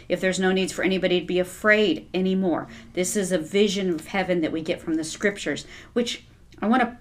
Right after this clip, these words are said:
point out a couple of these because it's kinda different from the image we get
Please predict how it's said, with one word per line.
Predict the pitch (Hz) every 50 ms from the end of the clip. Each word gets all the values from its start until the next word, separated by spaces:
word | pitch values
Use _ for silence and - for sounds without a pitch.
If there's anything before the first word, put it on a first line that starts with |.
| - - -
point | - - 233 254 262 269
out | 247 262 302 320
a | 269
couple | - - 202 180 - 185 180
of | 175
these | - 170 175 170
because | - 202 196 - 220 208 202 202
it's | 214 214 - - - - - - - -
kinda | - 214 226 233 285 269
different | 220 - 226 277 277 - 320 302 311 -
from | - 214 202 196
the | 190 -
image | 180 190 196 202 196 -
we | 196 214 196
get | 170 185 196 202 208 202 -